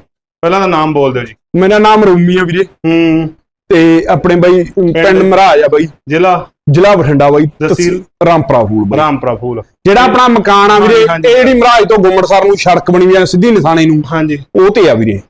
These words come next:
Speaker 2: ਤੇ
Speaker 1: ਉਹ ਤੇ
Speaker 2: ਸਾਡੇ ਨੇੜੇ ਦੇ ਪਿੰਡ ਨਥਾਣਾ ਗਾ, ਭੁੱਚੋ ਆ,
Speaker 1: ਹੂੰ।
Speaker 2: ਤੇ ਵੀਰੇ ਰਾਮਪੁਰਾ ਤੇ ਫੂਲ ਆ।
Speaker 1: ਚੰਗਾ ਰਿਸਪੌਂਸ ਰਹਿੰਦਾ ਆਪਣੀ ਵੀਡੀਓ ਦੇ ਨਾਲ।
Speaker 2: ਬਾਈ ਯਾਰ, ਅਸੀਂ ਕਿਤੇ ਨਹੀਂ, ਇੱਥੇ ਘਰੇ ਹੀ ਹੁੰਨੇ ਆ ਬਾਈ, ਹਰ ਵਕਤ ਸਾਡੀਆਂ ਵੀਡੀਓ ਪਈ ਜਾਂਦੀਆਂ।
Speaker 1: ਓਕੇ, ਓਕੇ।
Speaker 2: ਡੇਲੀ ਦੀਆਂ ਡੇਲੀ
Speaker 1: ਓਕੇ।
Speaker 2: ਵੀਡੀਓ ਆ ਯਾਰ।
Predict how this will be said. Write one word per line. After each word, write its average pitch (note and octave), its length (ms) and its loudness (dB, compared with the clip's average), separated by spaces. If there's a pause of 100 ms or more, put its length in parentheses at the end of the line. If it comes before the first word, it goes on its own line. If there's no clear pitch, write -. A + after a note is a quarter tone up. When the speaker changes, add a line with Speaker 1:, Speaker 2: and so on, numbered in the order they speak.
Speaker 2:
ਤੇ G#3+ 60 2
Speaker 1:
ਉਹ G#3 40 4
ਤੇ F#3+ 60 0
Speaker 2:
ਸਾਡੇ G#3 240 2
ਨੇੜੇ G3+ 300 2
ਦੇ G#3+ 100 0
ਪਿੰਡ G#3 220 0
ਨਥਾਣਾ E3+ 480 -2
ਗਾ, G3+ 160 2
ਭੁੱਚੋ G3 580 0
ਆ, G3+ 180 2
Speaker 1:
ਹੂੰ। D#3 280 -2 (220)
Speaker 2:
ਤੇ G3+ 160 2
ਵੀਰੇ G3 280 2
ਰਾਮਪੁਰਾ F3+ 400 0
ਤੇ D3+ 120 -2
ਫੂਲ G#2 280 -6
ਆ। - 80 -16 (180)
Speaker 1:
ਚੰਗਾ F3+ 260 0
ਰਿਸਪੌਂਸ F#3+ 400 -4
ਰਹਿੰਦਾ F3+ 240 -2
ਆਪਣੀ E3+ 220 -4
ਵੀਡੀਓ E3 220 -4
ਦੇ D#3+ 60 -2
ਨਾਲ। G#3 100 0
Speaker 2:
ਬਾਈ A#3 200 2
ਯਾਰ, G#3+ 140 2 (480)
ਅਸੀਂ A#3 120 2 (360)
ਕਿਤੇ C4+ 200 0
ਨਹੀਂ, A#3+ 120 2
ਇੱਥੇ A3+ 180 0
ਘਰੇ A#3+ 180 2
ਹੀ A3 60 2
ਹੁੰਨੇ F#3+ 200 2
ਆ F3 40 0
ਬਾਈ, F3+ 140 0
ਹਰ G3 200 0
ਵਕਤ G3+ 260 0
ਸਾਡੀਆਂ F3+ 260 0
ਵੀਡੀਓ F#3+ 240 2
ਪਈ F#3 280 0
ਜਾਂਦੀਆਂ। D3+ 300 -2
Speaker 1:
ਓਕੇ, E3 200 -6
ਓਕੇ। C3+ 280 -4
Speaker 2:
ਡੇਲੀ A3+ 300 2
ਦੀਆਂ A3 160 2
ਡੇਲੀ F#3+ 160 2
Speaker 1:
ਓਕੇ। F3 180 0
Speaker 2:
ਵੀਡੀਓ E3+ 220 0
ਆ B2+ 40 -4
ਯਾਰ। A2+ 120 -12